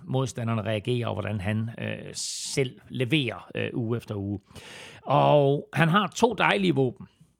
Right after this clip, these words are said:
i tight end Kyle Pitts og receiver Drake London, som på trods af, at de har hver deres stillingsbetegnelse, nærmest er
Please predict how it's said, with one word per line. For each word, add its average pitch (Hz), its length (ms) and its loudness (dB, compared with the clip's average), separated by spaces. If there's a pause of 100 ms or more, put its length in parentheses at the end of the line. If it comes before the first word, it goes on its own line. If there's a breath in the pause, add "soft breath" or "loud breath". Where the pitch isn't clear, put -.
(320)
i 143 80 -4
tight 165 300 0
end 131 120 -4
Kyle 98 320 -4
Pitts - 540 -2
og 147 120 -2
receiver 156 360 -4
Drake 117 300 -2
London, 123 400 -2
som 117 300 -2
på 120 60 -2
trods 143 300 0
af, 139 40 2
at - 140 -4
de 117 60 -2
har 127 160 4
hver 123 180 -2
deres 113 220 -4
stillingsbetegnelse, 135 760 -2
nærmest 117 380 -2
er 113 180 -2